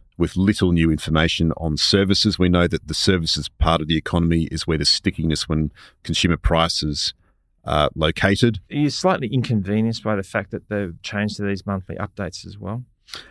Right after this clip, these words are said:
Speaker 1: Well,
Speaker 2: It tends
Speaker 1: it,
Speaker 2: to water th-, things down a little bit, doesn't it?
Speaker 1: it, it has added a little bit of noise, that's for sure. So elevated housing inflation is expected to be offset by goods discounting, lower fuel, and a decline in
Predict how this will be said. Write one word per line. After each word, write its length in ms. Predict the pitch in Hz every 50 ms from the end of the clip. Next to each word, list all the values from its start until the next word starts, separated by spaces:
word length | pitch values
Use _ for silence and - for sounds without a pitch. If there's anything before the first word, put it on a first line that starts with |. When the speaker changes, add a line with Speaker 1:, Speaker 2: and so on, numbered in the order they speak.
| - _ _
Speaker 1:
Well, 500 | - 117 127 127 127 123 123 120 117 113
Speaker 2:
It 40 | 113
tends 160 | 104 101 101
Speaker 1:
it, 40 | 120
Speaker 2:
to 80 | 123 139
water 500 | 123 123 139 143 135 120 117 120 110 -
th-, 260 | - - - - -
things 300 | - 139 127 120 110 92
down 420 | - - 120 117 120 127 131 131
a 60 | 120 104
little 180 | 98 92 85
bit, 200 | 73 71 - -
doesn't 280 | - 120 101 107 107 -
it? 80 | -
Speaker 1:
it, 60 | 107 104
it 80 | 85
has 240 | 85 101 123 110 110
added 240 | 110 98 87 87 76
a 40 | 85
little 180 | 82 87 85
bit 120 | 76 82 76
of 160 | 71 69 73
noise, 360 | 85 87 87 85 78 78 -
that's 180 | 87 85 78 -
for 140 | - 90
sure. 320 | - - - 92 80 80 80
So 320 | - - 101 95 92 90 - - - - - - _ _ _ -
elevated 420 | 127 127 131 113 120 110 104 90
housing 380 | 78 80 92 95 98 - - 101
inflation 420 | 98 - - 95 87 90 - 95
is 80 | 90 -
expected 420 | 85 - - - 92 - - 82 -
to 60 | -
be 120 | 90 90
offset 340 | 87 80 - - - - -
by 160 | - 87 82
goods 320 | 78 76 - 104 82 - -
discounting, 720 | - 85 78 - - - 90 87 85 85 - 85 82 87
lower 240 | 95 92 90 87
fuel, 360 | - - - - 85 85 82 69
and 120 | 82 82
a 40 | 76
decline 400 | 71 82 - - - 87 85 85
in 280 | 78 78 73 69 -